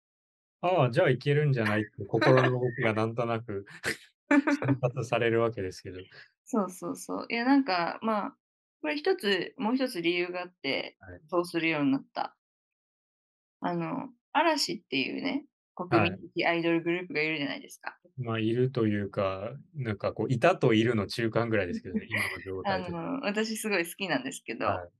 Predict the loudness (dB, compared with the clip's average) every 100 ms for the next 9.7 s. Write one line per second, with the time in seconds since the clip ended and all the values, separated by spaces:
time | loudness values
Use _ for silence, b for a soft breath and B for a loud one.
0 | _ -8 0 2 2 0 -2 -2 0 -2
1 | -6 -12 -10 -8 -4 -4 -4 -2 0 0
2 | -2 -2 -4 -6 -10 _ _ _ _ _
3 | -8 -2 -2 -2 0 2 2 0 -6 -12
4 | _ _ _ _ -8 -6 -6 -8 -4 0
5 | 0 0 -4 -4 -6 -4 0 0 2 2
6 | 0 -2 -6 -6 -8 -4 -4 -6 -8 _
7 | _ _ _ -4 -4 -4 -8 -8 _ _
8 | _ _ -2 2 2 2 0 2 0 -6
9 | -10 -8 -8 -6 -6 -4